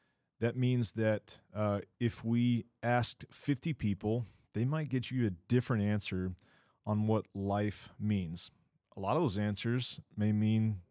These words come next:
or they may say, "Hey, life doesn't have a meaning." The fact that there's variation there means that you get to ascribe your own meaning to what your life is about.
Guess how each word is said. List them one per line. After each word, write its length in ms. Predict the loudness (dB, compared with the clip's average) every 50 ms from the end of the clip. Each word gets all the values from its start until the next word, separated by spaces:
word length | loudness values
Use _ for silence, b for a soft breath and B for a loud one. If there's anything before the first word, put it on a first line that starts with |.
| _ -8 0
or 140 | 2 4 4
they 180 | 6 6 4
may 180 | 4 4 4 2
say, 360 | 2 0 0 2 2 2 4
"Hey, 160 | 4 2 2
life 440 | 2 4 4 4 4 2 0 -2 -8 -20 _ _ -8 0
doesn't 280 | 2 2 2 2 2 2
have 240 | 4 4 4 4
a 40 | 4
meaning." 420 | 2 0 0 -2 -2 -4 -6 -10 -12 b b b b b b b b b b b b b b
The 80 | 0 2
fact 280 | 4 4 2 2 2
that 100 | -4 -4
there's 220 | -2 0 0 0 2
variation 640 | 2 4 4 4 4 4 4 2 2 0 0 0
there 240 | 0 0 0 0 0
means 300 | 0 2 2 2 2 0
that 200 | 0 -2 -2 -2
you 80 | -2
get 140 | -2 -4 -2
to 120 | 0 0 0
ascribe 400 | 0 0 0 0 2 2 2 0
your 160 | -2 -4 -4 -2
own 320 | 0 2 2 2 2 4
meaning 440 | 4 4 4 2 2 0 -2 -4 -8 -12 _ _ _ -20 _ _ -2
to 100 | 0 2
what 200 | 2 2 2 0
your 100 | 0 2
life 240 | 2 2 2 2 0
is 100 | -2 -2
about. 360 | -2 -2 -2 -4 -4 -6